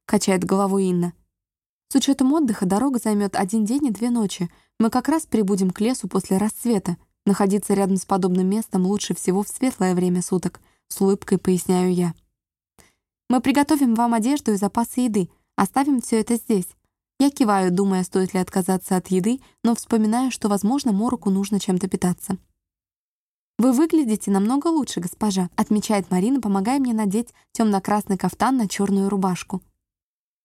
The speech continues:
"Раньше ваша кожа была совсем бледной. Когда мы уйдём, попробуйте доесть завтрак. Вам нужны силы. Сегодня господин Аарон подсказал, что вам принести". Я бросаю взгляд на поднос.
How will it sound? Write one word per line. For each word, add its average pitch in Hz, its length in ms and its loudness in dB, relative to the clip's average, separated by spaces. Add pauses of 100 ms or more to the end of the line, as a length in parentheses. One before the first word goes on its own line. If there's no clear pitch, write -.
(140)
"Раньше 285 360 2
ваша 202 260 0
кожа 269 260 0
была 214 240 0
совсем 277 400 -2
бледной. 233 420 0 (260)
Когда 214 280 2
мы 202 160 2
уйдём, 220 340 0 (180)
попробуйте 269 540 0
доесть 233 420 -2
завтрак. 208 460 -4 (300)
Вам 233 160 4
нужны 240 260 0
силы. 220 380 0 (420)
Сегодня 269 340 2
господин 214 460 0
Аарон 226 400 0
подсказал, 214 480 -2
что 196 200 -2
вам 190 180 2
принести". 202 520 -2 (840)
Я 359 80 4
бросаю 247 420 2
взгляд 196 360 0
на 214 100 0
поднос. 175 400 0